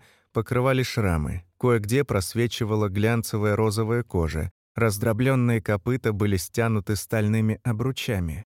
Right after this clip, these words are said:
а глаза закрыты железными пластинами, чтобы он вел себя спокойнее.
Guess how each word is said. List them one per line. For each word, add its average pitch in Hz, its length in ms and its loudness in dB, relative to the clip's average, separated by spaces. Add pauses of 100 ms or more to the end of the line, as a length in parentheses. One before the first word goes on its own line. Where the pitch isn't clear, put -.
(200)
а 107 100 0
глаза 107 380 2
закрыты 110 520 0
железными 101 580 2
пластинами, 110 760 0 (320)
чтобы 117 380 -2
он 113 140 2
вел 110 220 2
себя 104 280 -2
спокойнее. 82 800 -4